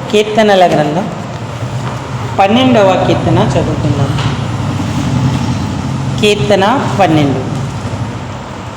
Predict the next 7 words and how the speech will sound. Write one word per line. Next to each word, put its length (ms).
ఎనిమిది 320
వచనాలు 500
ఉన్నాయి, 340
మనం 320
మార్చి 340
మార్చి 340
చదువుదాం. 460